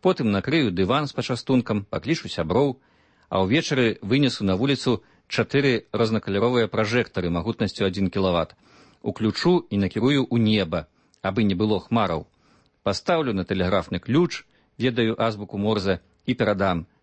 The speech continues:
"Жыве Беларусь!" Няхай бачаць іншаземныя сатэліты рознакаляровае мігценне, а яно будзе заўважнае. З космасу бачна нават, калі запальваеш запалку. Думаю, атрымаецца няблага, напісаў у сваім лісце на Свабоду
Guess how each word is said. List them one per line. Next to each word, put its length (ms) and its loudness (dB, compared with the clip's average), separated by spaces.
"Жыве 440 0
Беларусь!" 600 -2
Няхай 300 -2
бачаць 560 -2
іншаземныя 640 0
сатэліты 640 -2
рознакаляровае 720 0
мігценне, 600 0
а 100 0
яно 180 2
будзе 300 -2
заўважнае. 640 -2
З 160 -14
космасу 400 0
бачна 320 0
нават, 240 -2
калі 200 -2
запальваеш 440 0
запалку. 600 -2
Думаю, 380 2
атрымаецца 720 -2
няблага, 640 0
напісаў 460 -2
у 40 -2
сваім 240 -2
лісце 180 -4
на 80 0
Свабоду 440 0